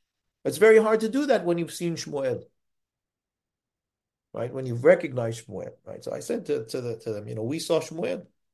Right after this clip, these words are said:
We saw Chacham Ovadia. We saw him the way that he was and how he worked. There's nobody like him. Still till today, there's nobody like him. I don't know if there ever will be anybody like him." He was Yahid not only in his own door, in many Dorot. But does that mean that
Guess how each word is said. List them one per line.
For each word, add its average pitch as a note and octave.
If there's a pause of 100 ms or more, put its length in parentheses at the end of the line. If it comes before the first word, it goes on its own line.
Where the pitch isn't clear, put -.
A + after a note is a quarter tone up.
(280)
We A2
saw C3
Chacham D#3
Ovadia. D#3
We -
saw A#2
him A#2
the A2+
way C3
that C3+
he C#3
was E3+
and B2
how A#2+
he C3
worked. D#3+
There's A2+
nobody F3
like C3+
him. - (580)
Still F#3+
till A3
today, A3+
there's D4
nobody A2+
like G2
him. F#2
I A#2
don't D3
know E3
if E3+
there F3
ever F#3
will B3
be D4+
anybody B2
like F#2+
him." - (480)
He B2
was B2+
Yahid F#3+
not F3+
only F#3+
in D#3
his C#3+
own C#3+
door, F#3+
in E3
many C4+
Dorot. A2+ (360)
But A2+
does A#2+
that D3
mean F3+
that A#2